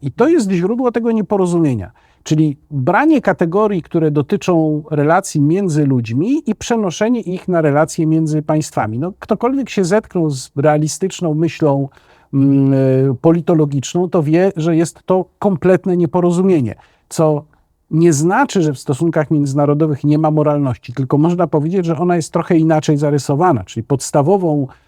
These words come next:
podstawowym probierzem moralności polityka jest to, czy on potrafi zadbać o własne państwo i o własny naród, a nie to, czy się kieruje ogólnymi moralnymi zasadami.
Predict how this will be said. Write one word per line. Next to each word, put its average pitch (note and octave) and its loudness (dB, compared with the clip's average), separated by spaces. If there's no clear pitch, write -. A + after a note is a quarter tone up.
podstawowym E3 0
probierzem E3+ 2
moralności D3+ 2
polityka C#3+ 0
jest - -2
to, F#3+ 0
czy - -4
on G3 -2
potrafi F3 0
zadbać E3 0
o D3 0
własne E3+ 2
państwo F#3 0
i F3+ -2
o F3+ -2
własny E3 0
naród, G#3 2
a C#3+ 0
nie F3 2
to, F#3+ 0
czy F3 -4
się E3 -2
kieruje F3 4
ogólnymi F#3 4
moralnymi D#3+ 2
zasadami. E3 2